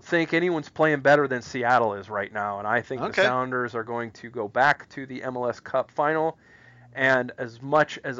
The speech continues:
Speaker 1: I want to save the Crew and rub it in Austin's face, I think Seattle repeats as champions.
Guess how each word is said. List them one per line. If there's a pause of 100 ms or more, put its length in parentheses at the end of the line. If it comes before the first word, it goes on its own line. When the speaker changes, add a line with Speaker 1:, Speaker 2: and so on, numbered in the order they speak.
Speaker 1:
I
want
to
save
the
Crew
and
rub
it
in
Austin's
face, (600)
I
think
Seattle
repeats
as
champions.